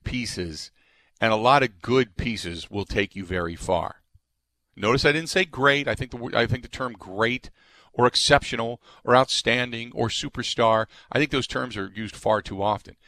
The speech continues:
Are there good pieces here? There's good pieces here. Are there above average pieces here? Yes. So, and, and even if you just have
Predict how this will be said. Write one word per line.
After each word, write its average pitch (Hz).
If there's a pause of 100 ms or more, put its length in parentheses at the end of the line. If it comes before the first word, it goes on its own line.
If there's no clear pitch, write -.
(240)
Are 131
there 135
good 117
pieces 120
here? 120
There's 107
good 98
pieces -
here. - (800)
Are 123
there 120
above 120
average 131
pieces 127
here? 123
Yes. - (1200)
So, 127
and, 127
and 147
even 214
if 208
you 170
just 156
have 143